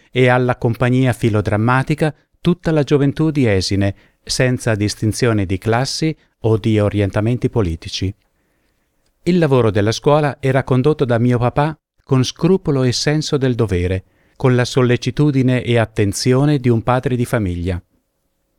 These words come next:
Aveva anche molto senso pratico. Battista della Noce, Maia,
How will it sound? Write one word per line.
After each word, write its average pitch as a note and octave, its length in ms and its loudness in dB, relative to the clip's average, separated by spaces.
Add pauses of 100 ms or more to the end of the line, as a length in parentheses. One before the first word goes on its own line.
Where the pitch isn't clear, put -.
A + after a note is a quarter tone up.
(260)
Aveva C#3+ 320 2
anche C3 320 0
molto A#2 360 0
senso G#2+ 420 0
pratico. G2+ 580 -2 (640)
Battista B2 580 -2
della A2+ 280 2
Noce, G#2 520 0
Maia, G#2+ 640 0